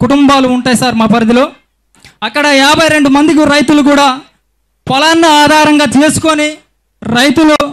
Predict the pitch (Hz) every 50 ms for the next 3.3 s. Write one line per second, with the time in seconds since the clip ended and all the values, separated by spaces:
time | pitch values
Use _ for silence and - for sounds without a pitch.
0 | - - - _ _ 214 180 226 240 262 254 302 311 277 226 269 269 277 - -
1 | - 277 269 254 254 - 247 247 262 285 - - _ _ _ _ _ _ _ _
2 | _ _ _ _ _ _ _ _ _ _ 196 208 247 277 302 269 190 220 220 226
3 | 254 294 311 320 320 320